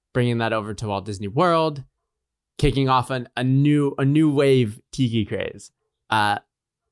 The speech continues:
there's literally no other evidence other than what I just said right now to, to any of that. So,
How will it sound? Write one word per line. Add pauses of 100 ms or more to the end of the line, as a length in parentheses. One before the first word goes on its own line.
(240)
there's
literally
no
other
evidence
other
than
what
I
just
said
right
now (100)
to,
to
any
of
that.
So,